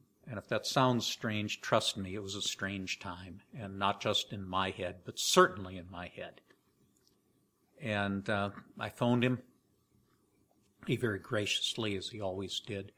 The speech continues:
uh, he was a very gracious man, um, invited me to come up an afternoon to his office in downtown Chapel Hill.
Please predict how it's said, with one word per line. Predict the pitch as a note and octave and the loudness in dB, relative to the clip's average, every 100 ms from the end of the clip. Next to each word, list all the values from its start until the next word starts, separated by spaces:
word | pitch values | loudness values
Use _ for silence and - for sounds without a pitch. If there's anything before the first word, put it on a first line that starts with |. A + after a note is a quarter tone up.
| _ _ _ _ _ _ D#3 | _ _ _ _ _ _ -8
uh, | G#2+ G2+ G#2 - - - C3+ | -4 -4 -6 -12 -16 -6 -4
he | - C3+ | 2 4
was | A2 | 4
a | F2+ | 2
very | E2+ B2+ G#2+ F2 | 4 8 8 8
gracious | G#2+ F2+ - - - | -2 -6 -6 -6 -8
man, | - - _ _ _ _ _ _ _ - | -10 -18 _ _ _ _ _ _ _ -8
um, | G#2+ G2+ F#2+ F2+ - _ _ _ _ _ _ _ _ - | -4 -2 -2 -4 -8 _ _ _ _ _ _ _ _ -8
invited | G#2+ G#2 G#2 G2+ | -4 0 0 -2
me | F#2 G2 - | -4 -6 -6
to | - F#2+ F#2 _ | -6 -4 -6 _
come | - G2+ | -2 0
up | F#2+ - _ _ _ _ _ _ _ _ | 0 -4 _ _ _ _ _ _ _ _
an | - G2 | -4 -2
afternoon | F#2 - F#2 F#2+ F#2 F#2+ F#2 - _ _ _ | -2 -4 -8 -8 -8 -8 -10 -12 _ _ _
to | - G#2 F#2+ F2+ | -12 -6 -6 -6
his | G#2 - - | -8 -8 0
office | G#2 F#2 - F#2+ - - - - - - | 4 4 2 -2 -2 -2 -10 -16 -16 -10
in | G#2+ F#2+ F2+ F2+ | -8 -6 -8 -6
downtown | G2 F2+ F2 G2 F2+ | -4 -4 -6 -8 -6
Chapel | - F#2 - F#2+ | -4 -4 -4 -10
Hill. | B2 A2 | -6 -6